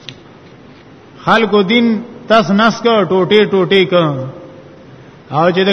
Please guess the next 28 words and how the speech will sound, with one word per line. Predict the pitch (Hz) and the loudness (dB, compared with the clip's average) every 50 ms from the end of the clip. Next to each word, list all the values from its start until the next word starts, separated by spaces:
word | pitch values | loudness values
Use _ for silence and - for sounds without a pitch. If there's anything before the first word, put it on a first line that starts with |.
| 180 190 | 0 0
کمې | 233 240 240 233 - | 0 2 4 4 4
ډلې | 208 233 233 226 220 214 202 185 - - - - - - - | 4 4 4 4 4 4 2 0 -4 -12 -14 -16 -16 -12 -6
په | 170 180 | -2 0
لاس | 180 202 214 214 165 | 2 2 2 2 0
باندې | 185 196 196 185 185 | -2 -2 0 0 -2
کمې | 175 214 214 208 202 175 | -2 -2 0 0 0 0
خبرې | 175 190 175 208 196 196 | -2 -2 -2 0 0 0
ورلې، | 190 196 208 214 214 220 208 | 0 0 0 0 0 0 0
نو | 190 180 | 0 0
بس | 175 190 - | -2 -2 -2
په | - 185 | -2 -2
هغې | 180 175 180 180 196 185 | -2 -2 0 0 -2 -2
خوشحاله | 160 185 160 156 196 196 196 202 | -2 -2 -2 0 0 0 0 0
دي | 196 233 233 | 0 0 2
او | 226 208 | 2 2
د | 196 | 0
الله | 180 175 190 185 180 190 190 | -2 -2 0 0 2 2 2
را | 180 180 180 | 2 2 0
لېږلی | 175 170 165 180 170 170 | 0 0 -2 0 0 0
دین | 160 165 170 160 | 0 0 -2 -2
یې | 151 151 | -4 -4
پرېښود. | 156 156 131 147 147 139 131 123 120 120 120 131 139 - - - - - - - - - - - - - - - - - - - - - - - - - - - - - - - - - - - - - - - - - - - - - - - | -6 -6 -6 -6 -8 -6 -8 -8 -10 -12 -14 -16 -18 -20 -20 -20 -20 -20 -20 -20 -20 -20 -20 -20 -20 -20 -20 -20 -20 -20 -20 -20 -20 -20 -20 -20 -20 -20 -20 -20 -20 -20 -20 -20 -20 -20 -20 -20 -20 -20 -20 -20 -20 -20 -20 -20 -20 -18 -10 -4
دعوه | 147 170 180 185 208 226 | 0 2 2 4 4 4
د | 220 226 | 2 2
صورت | 214 214 226 226 233 233 220 226 - - - - - - - - - - - - - - - - - - - - - - | 2 2 2 2 2 2 0 -4 -8 -18 -20 -20 -20 -20 -20 -20 -20 -20 -20 -20 -20 -20 -20 -20 -20 -20 -20 -20 -14 -6
اثبات | 156 165 165 165 170 175 196 220 233 196 185 | -4 -4 -4 -2 0 0 2 2 2 0 0
د | 196 202 | -4 -2
توحید | 175 202 202 196 190 208 226 226 | -2 0 0 2 2 2 0 -2